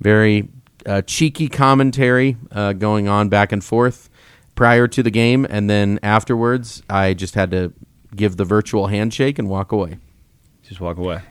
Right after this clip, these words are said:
Speaker 1: It was bad. But yeah, Gonzaga, it was bad. It was bad. We're supposed to do a podcast on Thomas of Villanova, but, you know, uh, we should probably do one on Gonzaga and about
Speaker 2: Yeah.
Speaker 1: how he suffered
Speaker 2: Yes.
Speaker 1: in agony in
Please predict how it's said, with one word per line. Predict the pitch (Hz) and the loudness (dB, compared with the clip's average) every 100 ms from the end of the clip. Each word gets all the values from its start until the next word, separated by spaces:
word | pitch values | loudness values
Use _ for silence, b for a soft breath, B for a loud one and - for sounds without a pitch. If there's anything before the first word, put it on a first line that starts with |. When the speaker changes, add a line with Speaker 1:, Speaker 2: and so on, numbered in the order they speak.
| - | -6
Speaker 1:
It | |
was | 104 87 | -2 0
bad. | 101 92 87 - _ _ b b b | 0 -2 -6 -14 _ _ b b b
But | 131 | 2
yeah, | 143 127 | 4 4
Gonzaga, | 127 113 135 131 | 2 4 4 6
it | 127 | 4
was | 110 | 4
bad. | 117 101 85 - - | 4 2 2 -8 -14
It | - | -8
was | 143 | 2
bad. | 196 202 123 - _ _ _ _ _ B B B B - | 4 4 0 -8 _ _ _ _ _ B B B B 2
We're | 147 | 2
supposed | 165 180 180 - | 4 4 2 0
to | |
do | 135 156 | 2 4
a | 123 | 4
podcast | 135 135 127 117 107 - | 4 2 4 2 4 2
on | 98 | 0
Thomas | 90 110 107 104 | 2 2 2 0
of | 98 | 0
Villanova, | 104 98 95 101 92 90 | 0 2 2 2 0 -6
but, | 90 87 - | -6 -6 -8
you | 95 90 | -8 -8
know, | 98 - _ _ _ | -10 -14 _ _ _
uh, | 101 98 92 90 | -10 -6 -4 -4
we | 92 | -6
should | - | -2
probably | 117 113 101 | 2 2 2
do | 92 | -2
one | 90 90 | -2 -2
on | 90 | -4
Gonzaga | 87 85 90 92 87 82 95 | -6 -8 -6 -6 -6 -10 -14
and | - 95 | -10 -4
about | 92 87 | -2 -2
Speaker 2:
Yeah. | |
Speaker 1:
how | 80 95 | -2 -2
he | 90 92 | -2 -6
suffered | - - 101 - 98 90 78 - _ _ | -6 -2 -2 -2 -4 -4 -8 -20 _ _
Speaker 2:
Yes. | 104 85 - - - _ _ _ - | -4 -2 -6 -14 -20 _ _ _ -2
Speaker 1:
in | 120 110 | 2 2
agony | 110 107 104 98 92 87 87 _ _ _ _ | 4 4 4 2 -2 -4 -8 _ _ _ _
in | - | 2